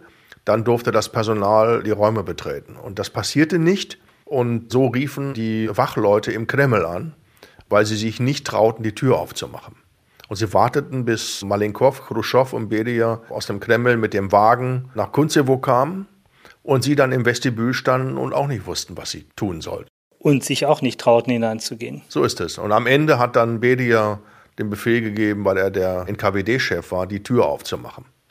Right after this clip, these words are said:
Speaker 1: Und als die Tür aufging, sahen sie Stalin im Pyjama auf der Erde liegen und er hatte sich eingenässt. Er hatte sich in die Hose gemacht und man konnte das sehen. Und sie sahen, dass Stalin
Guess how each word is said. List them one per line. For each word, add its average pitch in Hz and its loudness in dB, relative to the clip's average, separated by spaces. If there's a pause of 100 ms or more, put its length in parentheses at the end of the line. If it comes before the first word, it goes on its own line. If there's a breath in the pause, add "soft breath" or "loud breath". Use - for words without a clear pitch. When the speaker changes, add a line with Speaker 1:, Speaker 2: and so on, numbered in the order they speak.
(320 soft breath)
Speaker 1:
Und 98 -6
als 92 -2
die 117 -4
Tür 117 2
aufging, 131 2
sahen 110 4
sie 107 -4
Stalin 110 -2
im 101 -6
Pyjama 104 -2
auf 95 -2
der 95 -4
Erde 107 2
liegen 87 -6
und 98 -6
er 92 -4
hatte 101 -4
sich 95 -8 (300)
eingenässt. 104 -6 (640)
Er - -6
hatte 110 -2
sich 98 -4
in 107 -2
die 101 -2
Hose 104 -2
gemacht 85 -8
und 92 -8
man 87 -8
konnte 92 -4
das 87 -6
sehen. 95 -6 (480 soft breath)
Und 110 0
sie 120 0
sahen, 110 4
dass 110 2
Stalin 107 -2